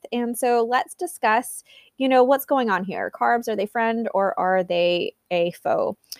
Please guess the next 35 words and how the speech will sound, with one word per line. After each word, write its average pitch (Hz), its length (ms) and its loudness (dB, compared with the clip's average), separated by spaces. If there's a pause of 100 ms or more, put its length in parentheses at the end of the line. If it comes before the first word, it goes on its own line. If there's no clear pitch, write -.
(260)
Um, 196 400 2 (240)
carbs 262 220 4
are 277 60 6
your 254 80 6
friend. 156 280 0 (320)
Carbs 214 240 2
are 214 60 4
your 196 100 2
friend. 160 180 -2
Let's 165 160 -6
just 240 140 -2
start 220 180 6
<laughs> - 20 8
off 247 260 4 (160)
by 220 400 6
eliminating 202 680 2
that - 220 2
foe. 220 300 4 (260)
Uh, 202 200 8
carbs 247 400 2
are 202 160 4
your 190 140 2
friend. 101 340 -10 (360)
I 247 240 4
talk 240 320 -2
to 302 100 -2
women 226 480 2
every 233 320 2
single 285 360 0
day 185 380 4
that 180 220 2
have 190 460 2
struggled 214 760 -2
with 190 400 6 (380)
restriction 302 800 -4